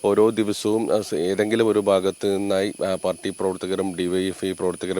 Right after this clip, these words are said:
എല്ലാം തന്നെ ഇവിടെ എത്തിയിരുന്നു. ഡി വൈ എഫ് ഐ പ്രവർത്തകരായിരുന്നു പൂർണ്ണമായും പുഷ്പന്റെ പരിചരണം ഏറ്റെടുത്തിരുന്നത്. ഒരു സമയത്ത് രണ്ട് ഡി വൈ എഫ് ഐ പ്രവർത്തകർ എന്ന നിലയിലായിരുന്നു പുഷ്പന്റെ പരിചരണം. അങ്ങനെ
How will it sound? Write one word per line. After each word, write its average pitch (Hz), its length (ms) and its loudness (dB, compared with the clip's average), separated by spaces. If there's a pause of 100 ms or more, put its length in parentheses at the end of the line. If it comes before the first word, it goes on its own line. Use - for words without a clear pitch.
എല്ലാം 90 340 0
തന്നെ 90 140 0
ഇവിടെ 87 280 0
എത്തിയിരുന്നു. 87 580 -2
ഡി 90 200 -6
വൈ 98 200 -2
എഫ് 95 160 -4
ഐ 98 40 0
പ്രവർത്തകരായിരുന്നു 87 800 -2
പൂർണ്ണമായും 85 580 -4
പുഷ്പന്റെ 90 440 -6
പരിചരണം 87 560 -2
ഏറ്റെടുത്തിരുന്നത്. 82 720 -6
ഒരു 95 240 -2
സമയത്ത് 90 580 -2 (520)
രണ്ട് 95 240 4
ഡി 95 160 0
വൈ 92 120 0
എഫ് 95 220 0
ഐ 98 40 0
പ്രവർത്തകർ 92 480 -2
എന്ന 92 140 -2
നിലയിലായിരുന്നു 87 600 -2
പുഷ്പന്റെ 87 440 -8
പരിചരണം. 82 500 -4
അങ്ങനെ 87 280 0